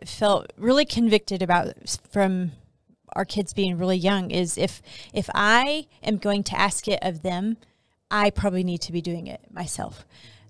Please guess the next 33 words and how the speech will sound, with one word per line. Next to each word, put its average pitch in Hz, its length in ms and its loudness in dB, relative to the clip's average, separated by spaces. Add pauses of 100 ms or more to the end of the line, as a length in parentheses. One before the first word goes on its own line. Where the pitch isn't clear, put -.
Um, 170 480 -6
whether 190 280 2
that's - 540 -2 (440)
making 220 320 4
sure 208 280 4
my 202 220 4
bed 226 240 2
is 214 140 -6
made. 220 280 0
If 208 100 -4
I'm 196 120 2
gonna 247 120 4
ask 254 180 2
them 262 200 -2
to 247 60 -4
make 254 220 -4
their 262 160 -2
bed, 277 300 -2
then 185 240 -4
I 202 320 2
probably 185 480 -4 (200)
need 202 160 -6
to 202 60 -4
make 202 200 0
mine. 170 280 -2 (300)
If - 160 -2
I'm 208 280 4
not 220 220 4
gonna 220 220 2
wear 220 480 4 (460)
skimpy 226 360 0
clothes, 247 520 4
then, 202 640 0